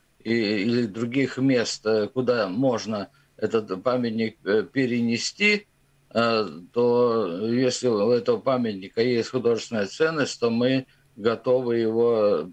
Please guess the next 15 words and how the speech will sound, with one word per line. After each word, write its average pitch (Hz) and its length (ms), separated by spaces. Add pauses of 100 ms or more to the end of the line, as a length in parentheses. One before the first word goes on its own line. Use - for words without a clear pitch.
(120)
принять, 120 520
э, 110 240 (360)
в - 80
коллекцию 117 580
нашего 117 460
музея, 117 580
Союза 107 400
художников, 123 720
тем 110 200
более, 117 300
что, 104 360 (340)
э, 110 200
наша, 117 560 (320)
м, 104 240
э, 101 560